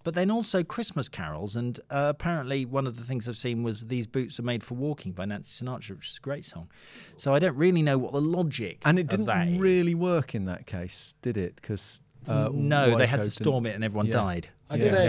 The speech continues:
Speaker 1: Yeah.
Speaker 3: I, I can. I, I think no matter how good the song is after its fiftieth
Speaker 1: Yeah,
Speaker 3: repeat,
Speaker 1: that could be it.
Speaker 3: Like,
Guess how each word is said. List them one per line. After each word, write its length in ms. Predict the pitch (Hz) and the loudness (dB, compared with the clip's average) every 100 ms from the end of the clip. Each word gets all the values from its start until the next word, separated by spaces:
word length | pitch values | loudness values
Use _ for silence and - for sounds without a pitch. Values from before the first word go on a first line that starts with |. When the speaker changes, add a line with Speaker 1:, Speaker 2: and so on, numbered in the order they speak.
| 113 165 | 6 4
Speaker 1:
Yeah. 100 | 160 | 0
Speaker 3:
I, 60 | |
I 80 | 165 | -2
can. 340 | 160 170 156 - - 139 | -2 -6 -6 -10 -14 -8
I, 200 | 147 147 160 156 156 | -8 -10 -14 -12 -6
I 100 | 139 | -4
think 160 | 151 147 | -4 -4
no 60 | 139 | -2
matter 180 | 135 127 | 0 0
how 120 | 123 | 0
good 300 | 120 117 113 - | -2 -6 -8 -10
the 120 | 104 | -8
song 280 | - 107 101 | -4 -2 -2
is 340 | 98 95 - - | -2 -6 -14 -12
after 360 | 104 101 - 101 | -12 -12 -10 -10
its 220 | - - | -10 -14
fiftieth 560 | - 107 - 104 92 - - | -12 -10 -8 -8 -8 -12 -6
Speaker 1:
Yeah, 340 | 120 117 110 | -2 2 2
Speaker 3:
repeat, 140 | 120 | 2
Speaker 1:
that 200 | 113 120 | 2 0
could 200 | - 151 | 0 0
be 180 | 123 123 | 2 2
it. 60 | 127 | 6
Speaker 3:
Like, 200 | 143 | 4